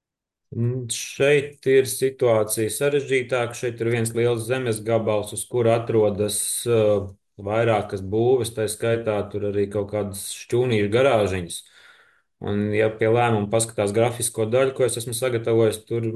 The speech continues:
manuprāt, tā situācija jābūt ir labi nolasāmai, kā mēs esam izvērtējuši to platību. Viņa ir, eh, tuvu tam, kāda ir iepriekš bijusi noteiktā.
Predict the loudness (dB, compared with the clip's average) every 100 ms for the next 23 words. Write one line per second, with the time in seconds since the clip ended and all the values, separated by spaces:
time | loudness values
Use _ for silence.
0 | -6 -4 -2 0 0 0 0 -2 -2 0
1 | 0 0 -2 0 2 2 -2 -8 -6 -2
2 | 0 0 -2 -2 -2 -2 -2 -4 -2 0
3 | 0 0 -2 -2 -2 -2 -2 -4 -2 -2
4 | -2 -4 -8 _ _ _ _ _ _ _
5 | -4 -2 0 -2 -2 -2 0 0 2 2
6 | 2 0 0 4 4 2 -2 -6 -2 0
7 | 0 -2 -4 -8 _ _ _ -4 0 0
8 | -2 0 0 0 -4 -4 -4 -4 -2 -2
9 | -2 2 2 2 2 0 -2 -4 -2 -2
10 | -2 -4 -2 -2 -2 0 2 2 2 2
11 | 0 -2 -2 -4 -4 -2 -2 -4 0 0
12 | 2 -2 -2 -4 -4 -4 -4 -6